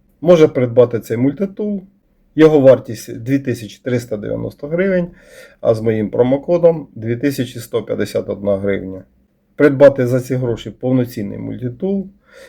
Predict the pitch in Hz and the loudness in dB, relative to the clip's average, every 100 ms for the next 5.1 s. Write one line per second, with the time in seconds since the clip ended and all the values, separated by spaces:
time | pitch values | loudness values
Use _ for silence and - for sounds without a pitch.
0 | _ 165 151 127 120 113 104 101 101 - | _ 0 2 4 4 2 0 0 -2 -6
1 | 120 117 113 107 131 - _ _ _ - | -6 0 4 4 2 -6 _ _ _ -12
2 | - 135 131 135 120 131 - 117 110 107 | 6 6 6 -2 -2 -2 -2 -2 -2 -2
3 | - 107 123 - 110 101 101 - - - | -8 -12 -10 -8 -6 -8 -10 -18 -20 -20
4 | - - - 123 120 131 113 110 117 160 | -20 -20 0 0 4 2 6 4 4 -2
5 | 170 | -4